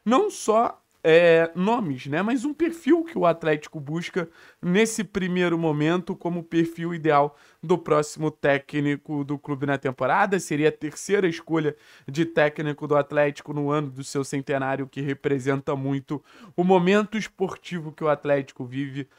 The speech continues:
muito longe de ser o momento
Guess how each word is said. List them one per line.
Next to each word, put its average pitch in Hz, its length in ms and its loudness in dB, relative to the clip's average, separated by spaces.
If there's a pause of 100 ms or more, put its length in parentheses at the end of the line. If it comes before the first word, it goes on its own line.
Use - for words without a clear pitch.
(160)
muito 202 400 4
longe 156 460 0
de 156 160 -4
ser 139 560 -4
o 156 100 -4
momento 139 720 -2